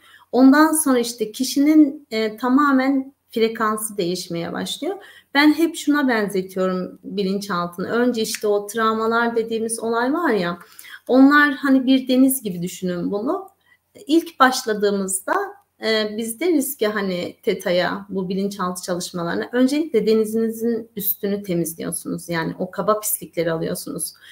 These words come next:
Sonra derinleşmeye başlıyorsunuz. O derinleşmeye başladığınız nokta belki de epigenetik dediğimiz alan. Ve orası da temizlenmeye başlayınca, yani atalardan size aktarılan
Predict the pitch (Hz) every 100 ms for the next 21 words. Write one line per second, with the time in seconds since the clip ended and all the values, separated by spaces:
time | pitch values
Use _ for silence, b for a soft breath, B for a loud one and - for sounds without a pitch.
0 | B B - 277 302 226 220 220 226 226
1 | 226 - 226 226 185 175 - 175 175 180
2 | 175 - 214 220 226 233 233 240 - 254
3 | 240 220 - 208 214 214 208 202 202 208
4 | 202 208 220 220 202 - 190 208 202 202
5 | 202 - - 202 190 196 190 185 175 165
6 | 160 165 B B B 220 247 254 269 285
7 | - 233 214 208 214 208 208 208 214 226
8 | 247 208 196 - 190 208 247 226 170 170
9 | 202 196 - 196 196 202 208 208 220 233
10 | - - - 185 - 190 180 180 170 185